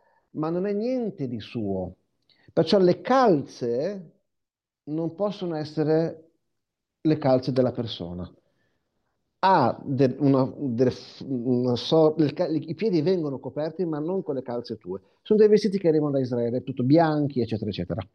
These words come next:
Allora lui dice: "L'ultima cosa che vorrei è essere seppellito con le mie calze." I figli vanno dai vari rabbini, ma ovviamente nessuno dà il permesso.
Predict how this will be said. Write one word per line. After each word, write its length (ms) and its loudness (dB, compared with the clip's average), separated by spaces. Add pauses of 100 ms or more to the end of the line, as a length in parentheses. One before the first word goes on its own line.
(1900)
Allora 220 4
lui 180 6
dice: 400 4
"L'ultima 500 0
cosa 240 -6
che 100 -8
vorrei 500 -4 (580)
è 360 -2
essere 320 -10
seppellito 420 -6
con 140 4
le 100 6
mie 320 6
calze." 540 -6 (2000)
I 40 -6
figli 420 6
vanno 800 0
dai 340 2
vari 260 6
rabbini, 580 2
ma 140 -4
ovviamente 540 -2
nessuno 420 -10
dà 120 -10
il 80 -16
permesso. 580 -6